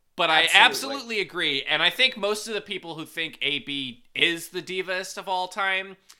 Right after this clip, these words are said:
Speaker 1: are probably younger people who
Speaker 2: Yeah, they
Speaker 1: don't
Speaker 2: weren't
Speaker 1: remember
Speaker 2: around.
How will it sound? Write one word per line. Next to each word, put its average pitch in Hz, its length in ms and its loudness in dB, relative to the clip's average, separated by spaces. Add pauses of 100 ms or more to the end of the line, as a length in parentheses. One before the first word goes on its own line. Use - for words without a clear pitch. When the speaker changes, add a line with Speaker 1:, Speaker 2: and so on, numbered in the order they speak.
(720)
Speaker 1:
are 113 120 -10
probably 165 560 0
younger 131 440 -6
people 214 680 -8
who 165 160 -8
Speaker 2:
Yeah, 165 260 0
they 147 120 -8
Speaker 1:
don't 160 140 2
Speaker 2:
weren't 165 160 -4
Speaker 1:
remember 139 580 -4
Speaker 2:
around. 143 260 -16